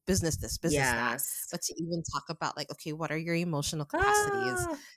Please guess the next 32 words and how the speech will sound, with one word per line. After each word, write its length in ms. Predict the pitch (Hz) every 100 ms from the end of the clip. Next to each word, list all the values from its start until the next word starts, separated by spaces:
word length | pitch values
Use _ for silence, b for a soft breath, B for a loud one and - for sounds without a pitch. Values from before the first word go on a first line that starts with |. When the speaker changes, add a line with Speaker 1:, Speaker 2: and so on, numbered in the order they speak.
| -
Speaker 1:
Then 140 | 190 190
it's 120 | 190
like 140 | 185
people 340 | - 202 - 175
are 300 | 165 143 151
just 240 | 160 -
like, 120 | 135 _ 170 160
Speaker 2:
Yeah. 420 | 180 196 190 180 165
Speaker 1:
Whoa, 240 | 151 151
holy 260 | 156 175 185
shit, 420 | - 190 185 165
like, 260 | 165 160 165
you're 120 | 180
asking 460 | - 170 - 220 208
me 80 | 208
this 180 | 190
question? 420 | - 190 - 214 202
I 80 | 165
didn't 160 | 175
even 240 | 170 165 160
know 280 | 160 175 165
that 240 | 151 185
that 160 | 196 285
was, 380 | 294 262 240 208
Speaker 2:
Yeah. 400 | 185 165 165 170 _ 170
Speaker 1:
like, 240 | 156 147 -
a 40 | - -
thing 140 | 165
that 120 | 147 147
I 80 | 139
could 200 | 156 -
talk 280 | - -